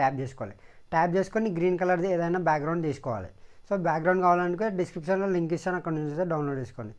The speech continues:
So ఇట్లా వచ్చేసిన తర్వాత దీనైతే మనకి ఎంతవరకు కావాలో అంతవరకు అయితే స్ట్రెచ్ చేసుకోవాలన్నమాట. So ఇప్పుడు ఏంటంటే మనం ఒక సాంగ్ అయితే యాడ్ చేసుకుందాం ఇక్కడ. So ఇక్కడ చూసుకున్నట్లయితే మళ్ళీ ప్లస్ పైన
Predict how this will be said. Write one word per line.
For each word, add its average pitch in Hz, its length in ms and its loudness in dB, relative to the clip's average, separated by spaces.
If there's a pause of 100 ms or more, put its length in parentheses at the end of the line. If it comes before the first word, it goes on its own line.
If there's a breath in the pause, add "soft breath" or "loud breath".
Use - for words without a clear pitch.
(340 soft breath)
So 208 60 -2 (160)
ఇట్లా 202 220 6
వచ్చేసిన 196 360 0
తర్వాత 190 200 4 (760 soft breath)
దీనైతే 185 320 2 (100)
మనకి 208 220 0
ఎంతవరకు 185 340 4
కావాలో 185 220 6
అంతవరకు 175 320 0
అయితే 170 140 -6
స్ట్రెచ్ 156 280 -4
చేసుకోవాలన్నమాట. 127 580 -6 (380 soft breath)
So - 120 -4
ఇప్పుడు 196 200 0
ఏంటంటే 208 240 4 (100)
మనం 220 120 4 (120)
ఒక 185 100 0 (100)
సాంగ్ 175 280 2
అయితే 185 160 0
యాడ్ 165 160 2
చేసుకుందాం 135 400 -6
ఇక్కడ. 107 140 -6 (580 soft breath)
So - 120 -6
ఇక్కడ 208 200 2
చూసుకున్నట్లయితే 208 540 2 (100)
మళ్ళీ 190 220 4
ప్లస్ 190 220 0
పైన 202 160 2